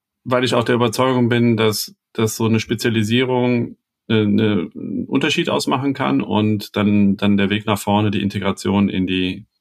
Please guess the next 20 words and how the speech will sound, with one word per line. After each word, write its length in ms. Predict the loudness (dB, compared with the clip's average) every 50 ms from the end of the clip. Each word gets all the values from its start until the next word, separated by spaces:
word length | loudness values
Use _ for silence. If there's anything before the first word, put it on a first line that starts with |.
| _ _ _ _ -4
in 120 | -2 -2
die 100 | 0 0
entsprechenden 500 | -2 -2 -4 -2 -4 -4 -2 0 -2 -2
C 120 | 0 -2 -2
R 140 | -2 0 0
Ms 240 | 0 -2 -2 -2
ist, 380 | -2 -2 -2 -2 -4 -8 -16 _ _ _ _ _ _ _ _ _ _
äh, 220 | -4 0 0 2 2
um 220 | 4 4 4 4
dann 240 | 4 4 4 4 4
dort 280 | 4 4 4 2 2
zu 120 | 0 -2 0
sein, 340 | 2 2 2 2 2 2 2
wo 80 | 0
deine 260 | 0 2 2 2 2
Kunden 360 | 2 2 0 0 0 0 -2 0
sind, 440 | 0 0 0 0 -2 -6 -10 -12 -8
mit 200 | -6 -4 -4 -2
deiner 240 | 0 0 2 2 0
Spezialisierung. 960 | 0 -2 -4 -2 -2 -2 -2 0 0 0 2 2 2 2 2 0 0 -2 -6